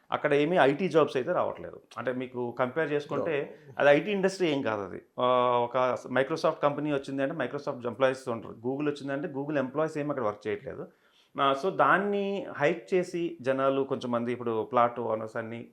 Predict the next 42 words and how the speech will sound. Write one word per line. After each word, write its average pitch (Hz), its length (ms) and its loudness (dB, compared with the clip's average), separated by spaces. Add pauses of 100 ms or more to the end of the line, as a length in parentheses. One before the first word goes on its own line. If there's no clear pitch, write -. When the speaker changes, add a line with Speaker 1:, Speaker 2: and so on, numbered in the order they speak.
Speaker 1:
హైప్ 120 280 -6
చేస్తున్నారు. 110 420 -8
But, 190 140 -4 (520)
ఆ, 117 400 6 (420)
వీళ్ళు 190 260 8
అనుకున్నంతగా 196 600 2
అప్రిషియేషన్ 160 500 -4
రావాలంటే 143 380 2
టైమ్ 123 280 -4
పడుతుంది. 87 300 -10
Speaker 2:
టైమ్ 98 240 -20
పడుతుంది. - 140 -8
Speaker 1:
ఆ, 104 200 -2
but 196 340 0
దాన్ని 160 280 4
బేస్ 185 260 4
చేసుకునే 180 340 0
నేను, 147 480 0
ఆ, 120 240 6
మీ 131 280 0
ద్వారా 139 280 4
ఇన్వెస్టర్లకు 139 440 -2
ఇవ్వాలనుకుంటుంది 120 640 -4
ఏంటంటే 110 320 -12 (400)
డేటా 131 300 4
సెంటర్ 175 360 4
అనేది 160 280 0
చాలామంది 135 320 4
అర్థం 120 220 0
చేసుకోవాల్సింది 127 540 -2
ఏంటంటే 110 360 -8
డేటా 135 280 -2
సెంటర్ 147 300 -6
డేటాని 160 760 2
ఒక 135 260 0
చోట 143 160 2
సేవ్ 151 480 -2
and 135 140 -2
సెక్యూర్ 143 420 -4
చేసే 127 240 -2
ప్లేస్ 160 480 -2
మాత్రమే. 101 400 -4